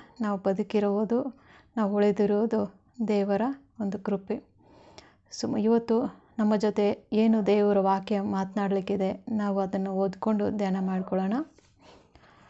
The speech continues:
ಯೆಶಾಯನ ಪ್ರವಾದನೆ ಗ್ರಂಥ ನಲವತ್ತ್ಮೂರನೇ ಅಧ್ಯಾಯ ಒಂದನೇ ವಚನವನ್ನು ನಾವು ಓದ್ಕೊಳ್ಳೋಣ.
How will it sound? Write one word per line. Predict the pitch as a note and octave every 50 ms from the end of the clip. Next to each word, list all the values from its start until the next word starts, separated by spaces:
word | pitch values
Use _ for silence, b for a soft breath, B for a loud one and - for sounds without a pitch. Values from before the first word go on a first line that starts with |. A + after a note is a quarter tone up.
| B B B B B B B - -
ಯೆಶಾಯನ | C4 B3 A3+ A3 - - A#3+ A3+ A3 G#3+ G#3
ಪ್ರವಾದನೆ | G#3 - G#3 G#3 G3+ G3 G3+ G3 G3+ F#3+ G3 G3+
ಗ್ರಂಥ | G#3 G3 G3+ G#3+ A3+ A#3 - G#3+ G3
ನಲವತ್ತ್ಮೂರನೇ | F#3+ G3 G3+ G3 G3+ G3+ G3+ G3+ G3+ - G#3+ A3 A3 A3 G#3+ G#3 G3+ G3
ಅಧ್ಯಾಯ | F#3+ F#3+ F#3 F#3 A3+ A#3 B3+ C4 A3 G3 G#3 G#3+ F#3 - - - -
ಒಂದನೇ | A3 G#3 G3+ G3+ G#3+ G3 G3
ವಚನವನ್ನು | G3 G3 G3+ - - G3 F#3 F#3 F#3 F#3 F#3
ನಾವು | F#3+ F#3+ F#3 F#3 F#3
ಓದ್ಕೊಳ್ಳೋಣ. | F#3 F#3+ F#3+ - G3+ G3 G#3 G3+